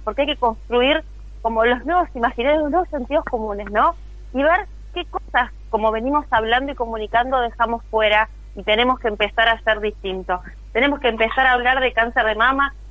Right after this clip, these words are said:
que afecta no solo a las mujeres, sino hablar de personas, para no dejar otras comunidades, ¿no? Fuera, el colectivo trans, digo, empezar como a, a tener esa, esa, esa, no, no, no es únicamente delicadeza,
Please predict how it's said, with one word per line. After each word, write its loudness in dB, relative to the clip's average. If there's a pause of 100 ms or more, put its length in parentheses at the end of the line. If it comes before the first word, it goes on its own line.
(100)
que 4
afecta 2
no -8
solo 2
a 6
las -2
mujeres, 2
sino -4
hablar 0
de -4
personas, 0 (100)
para 2
no -2
dejar -4
otras -8
comunidades, -2
¿no? 0
Fuera, 2 (280)
el -2
colectivo 0
trans, 2
digo, 2 (320)
empezar 0
como 4
a, 4
a 4
tener 0
esa, 2 (440)
esa, -2 (160)
esa, 4
no, 2
no, 0
no 6
es -6
únicamente 2
delicadeza, 2